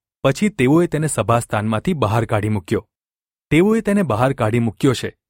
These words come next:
એવું ઈસુએ સાંભળ્યું ત્યારે તેમણે તેને શોધીને કહ્યું કે, "તું શું માણસના દીકરા પર વિશ્વાસ કરે છે?" તેણે ઉત્તર આપ્યો કે, "હે પ્રભુ, તે કોણ છે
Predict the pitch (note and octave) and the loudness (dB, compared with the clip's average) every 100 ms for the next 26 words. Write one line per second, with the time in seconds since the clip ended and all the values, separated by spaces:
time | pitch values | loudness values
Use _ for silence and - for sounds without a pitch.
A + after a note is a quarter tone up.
0 | _ - C#3+ F3+ - D3+ D#3 A3+ A3 D#3 | _ -2 0 2 -2 -4 -2 0 0 0
1 | D3 D3+ E3+ E3+ A2+ A2+ G#2+ A2 A#2+ C3 | 0 2 0 0 0 0 -2 -2 0 0
2 | G#2 - _ _ - D#3+ G3 G3+ C#3+ C#3+ | -4 -10 _ _ -4 0 2 2 0 2
3 | F3 F3+ - B2 D3+ C#3 A#2+ F#2 _ _ | 2 0 0 -2 0 0 0 -2 _ _
4 | _ _ - G#3 - A#3 B2 A2 C#3+ - | _ _ 0 0 2 0 0 0 -2 -2
5 | D#3+ A2+ - C3 C#3 G#2+ - A#2+ A#2+ - | -4 -2 0 -2 -2 -4 -2 -2 -2 -4
6 | G2+ B2+ - - _ _ _ _ _ _ | -2 -2 -2 -4 _ _ _ _ _ _
7 | _ _ B2+ B2+ A#2+ - F3+ B2 - A#2 | _ _ 0 0 -2 -2 -2 -2 -2 0
8 | D3 - _ _ - E3 A#2 E3 D#3 A2+ | 0 -4 _ _ -4 -2 2 0 0 -2
9 | A2 - _ _ _ _ - G#3 - - | -4 -6 _ _ _ _ -2 -2 0 0
10 | F#3+ A3 B2 | 2 0 -2